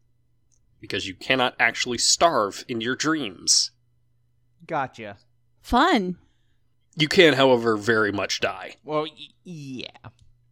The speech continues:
Speaker 1: Uh, if you die in the dream, you die in real life.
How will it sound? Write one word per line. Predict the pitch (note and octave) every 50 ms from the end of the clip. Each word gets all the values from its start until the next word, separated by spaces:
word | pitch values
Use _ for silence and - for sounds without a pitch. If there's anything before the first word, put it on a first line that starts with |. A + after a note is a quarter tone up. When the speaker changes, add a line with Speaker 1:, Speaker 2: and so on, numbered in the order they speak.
| _ _ _ _ _ _ _ _ _ _ _ _ _ _ -
Speaker 1:
Uh, | A2+ G2 G2 F#2+
if | - C3+
you | B2
die | - C3 B2+ C3+ C3+
in | C3+
the | C3
dream, | A#2 A#2+ B2 A#2 A#2 A2
you | G#2+ G2+
die | G#2+ G#2 G#2+ G#2
in | G2+ G2+
real | A2+ A2+ A2
life. | G#2 F#2 F#2+ G#2 - - -